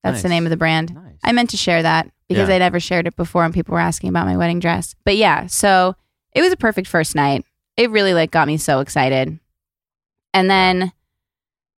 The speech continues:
Speaker 1: oh, and two random people showed up.
Speaker 2: Oh, yeah.
Speaker 1: We had two. The place was like, there was, like, a security guard out front and, like, it was obviously, like, closed down for only our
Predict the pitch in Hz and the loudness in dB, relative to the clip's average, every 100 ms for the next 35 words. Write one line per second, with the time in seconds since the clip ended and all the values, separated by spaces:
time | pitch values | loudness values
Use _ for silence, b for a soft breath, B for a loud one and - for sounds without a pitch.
0 | _ 277 285 - - 226 - 277 254 254 | _ 2 4 2 0 0 2 2 2 2
1 | 247 269 320 294 185 110 95 - _ _ | 2 0 0 0 0 0 -2 -6 _ _
2 | _ _ _ _ _ _ _ - 120 127 | _ _ _ _ _ _ _ -2 2 4
3 | 113 151 190 123 80 _ _ 220 240 - | 4 4 2 0 -4 _ _ -2 -2 0
4 | 247 254 302 - _ _ _ 220 247 302 | 0 2 0 -4 _ _ _ -2 0 2
5 | 330 330 269 233 208 208 196 175 165 - | 0 0 0 2 0 2 0 0 0 -2
6 | 220 226 220 208 196 - 185 175 170 175 | -2 0 2 2 0 0 0 2 0 -2
7 | 170 160 - 175 175 - 170 175 175 170 | 0 0 0 0 0 0 0 2 2 0
8 | 175 156 151 - 165 160 - 151 151 160 | 0 0 -2 -2 0 0 0 0 0 0
9 | 147 143 135 - 147 147 | 0 2 0 0 2 2